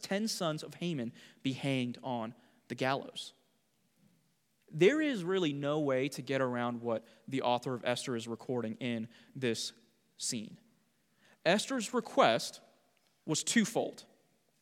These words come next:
Let the attack from the Jews extend one more day, and hang the sons of Haman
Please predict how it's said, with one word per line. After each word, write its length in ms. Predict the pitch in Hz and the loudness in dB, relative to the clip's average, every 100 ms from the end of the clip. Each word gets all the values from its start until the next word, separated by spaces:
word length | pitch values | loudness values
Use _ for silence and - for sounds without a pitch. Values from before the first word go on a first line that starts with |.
| _ _ _ _ _ _ _ _ _ - | _ _ _ _ _ _ _ _ _ -8
Let 400 | 151 160 262 - | 2 6 6 4
the 160 | 247 226 | 4 4
attack 600 | - - 190 226 - - - _ _ _ _ _ _ _ _ _ _ _ | 4 2 4 4 0 -18 -20 _ _ _ _ _ _ _ _ _ _ _
from 360 | - 196 185 151 | -2 0 2 -2
the 60 | |
Jews 600 | 135 160 220 127 123 - - _ _ _ | -4 0 2 0 -2 -6 -12 _ _ _
extend 600 | 175 - - - 208 233 | -2 2 2 4 4 4
one 220 | 190 175 202 | 2 2 0
more 160 | 220 | 0
day, 360 | 185 120 120 - - _ _ _ _ _ _ _ _ _ _ _ _ _ | 2 2 0 -4 -12 _ _ _ _ _ _ _ _ _ _ _ _ _
and 240 | 170 170 160 - - - - 220 | 4 4 2 -10 -20 -14 -2 4
hang 340 | 247 254 233 | 4 4 4
the 100 | 208 | 4
sons 340 | - 214 202 | 4 2 0
of 100 | 165 | -2
Haman 440 | - 202 160 120 | -2 -2 0 -2